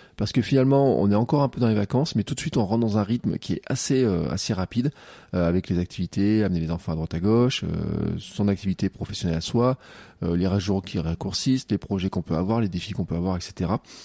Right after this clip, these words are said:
Donc, faire un point sur ce qui s'est passé sur le mois de septembre. Donc, très clairement, vous dites, euh, comment j'ai dormi à peu près. Si vous avez des montres qui surveillent ça, c'est pas mal. De regarder un peu comment vous avez dormi, comment vous êtes senti, comment vous vous sentez aujourd'hui, comment vous avez mangé,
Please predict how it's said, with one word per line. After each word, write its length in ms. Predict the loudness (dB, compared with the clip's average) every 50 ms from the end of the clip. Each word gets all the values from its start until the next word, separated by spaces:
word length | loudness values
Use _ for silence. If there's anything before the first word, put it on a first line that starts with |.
| -20 -14 _
Donc, 240 | 2 2 2 2 2 -2 _ _
faire 300 | -10 -6 -2 0 2 2
un 80 | 2 0
point 260 | 0 2 0 2 2
sur 200 | 0 -2 -4 -8
ce 60 | -8
qui 60 | -6 -2
s'est 120 | -2 0
passé 260 | 0 0 -2 -2 -4
sur 140 | -2 0 0
le 20 |
mois 100 | 0 0
de 40 | 0
septembre. 380 | -2 -4 -4 -2 -4 -4 -4 -4 -8 -6
Donc, 240 | -4 -2 -2 -2 -4 -6 -4
très 160 | -2 -2 0
clairement, 400 | 0 0 2 2 2 2 2 -2 -8 -20 -20 -20 -20 -20 -10 -2
vous 120 | 0 0 2
dites, 260 | 4 2 2 2 0
euh, 380 | 0 0 0 -2 -4 -6 -6 -6 -2
comment 260 | 2 4 4 4 4
j'ai 100 | 2 2
dormi 360 | 2 2 2 4 4 4 4
à 40 | 4
peu 120 | 2 0 -4
près. 260 | -2 0 0 0 0 -2 _ _ _ _ _ _ _ _ _ _ _ _ _ _ _ -12
Si 160 | -8 -2 0 2
vous 80 | 4
avez 80 | 4 6
des 80 | 6
montres 180 | 6 4 4 2
qui 80 | 0 -2
surveillent 220 | 0 2 2 2
ça, 220 | 0 0 0 0
c'est 180 | -2 -4 -6 -4
pas 80 | -2 0
mal. 240 | 2 2 2 0 -2 -6 -20 -20 -20 -20 -12 -6
De 100 | -2 -2
regarder 280 | 0 2 2 4 4 4
un 40 | 2
peu 120 | 0 0
comment 160 | -2 0 0
vous 80 | 0 2
avez 80 | 2 0
dormi, 340 | 2 2 4 4 4 4
comment 220 | 4 2 2 2 2
vous 100 | 0 -2
êtes 80 | -2
senti, 380 | -2 -4 -4 0 2 4 4 4
comment 220 | 4 6 6 6
vous 80 | 6 6
vous 20 |
sentez 260 | 4 2 0 2 2 2
aujourd'hui, 380 | 2 2 2 2 2 2 0 0 -4 -18 -20 -20 -20 -20 -8 0
comment 300 | 2 4 6 6 6 4
vous 140 | 4 2
avez 60 | 2 4
mangé, 460 | 4 2 2 2 2 4 2 2